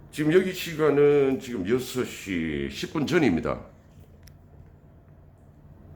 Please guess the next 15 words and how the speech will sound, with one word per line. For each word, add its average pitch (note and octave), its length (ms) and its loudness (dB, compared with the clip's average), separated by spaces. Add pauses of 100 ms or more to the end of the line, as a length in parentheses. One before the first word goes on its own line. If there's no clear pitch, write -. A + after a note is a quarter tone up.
(880)
아니, A2+ 120 -4
십 - 180 -8
분 B2+ 100 0
전인데 G#2+ 360 2
한국은 C3 640 -2
거의 A#2+ 160 -2
뭐 G#2+ 280 -2
여덟 C3 200 -2
시 E2 520 -6 (160)
가깝겠네요. D#2 760 -4 (280)
예. - 960 -16
두 G#2+ 120 -4
시간 C#3 240 2
차이 G2+ 200 -2
나니까요. D2 560 -4